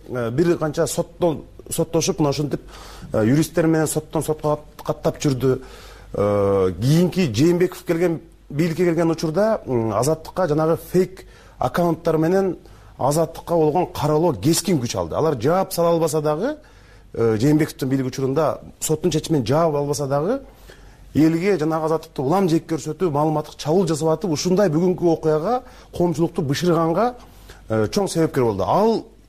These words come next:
режим дагы өтө туура эмес иштерди жасады. Бирок азыркы мен айт-, атын атап өткөн президенттер жок. Азыр жок. Алардын тагдырын абдан, э, жакшы билесиңер.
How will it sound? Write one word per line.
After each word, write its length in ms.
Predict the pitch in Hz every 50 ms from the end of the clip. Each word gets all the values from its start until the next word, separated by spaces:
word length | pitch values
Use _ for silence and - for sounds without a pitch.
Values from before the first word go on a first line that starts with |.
| -
режим 380 | - 147 156 165 160 170 170 156
дагы 340 | 156 151 156 180 226 226 208 - 123
өтө 260 | - 190 190 - - - - - - - - - - - -
туура 160 | 151 151 160
эмес 280 | 175 185 180 - - -
иштерди 360 | - - - - 143 135 135 160
жасады. 300 | - 147 110 87 90 - -
Бирок 400 | 151 220 208 170 - - - - - - - - _ - - - - - - _ - - - - - - - - - - - - - - - -
азыркы 420 | - - 139 151 190 - - 240
мен 220 | 220 165 175 202 196
айт-, 200 | 185 180 180 -
атын 320 | - 143 160 - - 190
атап 300 | 165 156 - 160 160 160
өткөн 260 | 156 - 190 202 196 - - - - - - - - - - - -
президенттер 540 | - 151 156 135 147 160 143 - - 160 120
жок. 240 | 104 151 - - - - - - - - - - - - - - - - -
Азыр 220 | - 90 80 82 - - - - - - -
жок. 200 | 139 135 - - -
Алардын 300 | 104 120 135 151 175 160
тагдырын 340 | - 127 120 120 143 143 123
абдан, 280 | 104 117 139 135 - - - - - - - - -
э, 160 | - 95 95 87
жакшы 240 | 95 131 - - 160
билесиңер. 380 | 131 117 98 - 87 80 76